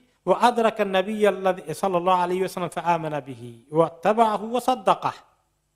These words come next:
যে ওই লোক যে পূর্বের কোন নবীর উপর ঈমান এনেছিল,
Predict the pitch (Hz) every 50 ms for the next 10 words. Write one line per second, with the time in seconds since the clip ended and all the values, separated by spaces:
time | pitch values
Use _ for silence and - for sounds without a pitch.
0 | _ _ _ _ _ _ _ _ _ _ _ _ - 156 170 - - 196 202 247
1 | 285 277 254 247 214 180 190 208 - - - _ _ _ _ _ _ - 143 170
2 | 214 226 220 - 240 262 254 226 233 233 226 226 220 220 220 214 208 208 208 233
3 | 226 214 214 214 202 185 190 180 180 165 151 151 147 143 143 - - - 208 247
4 | 262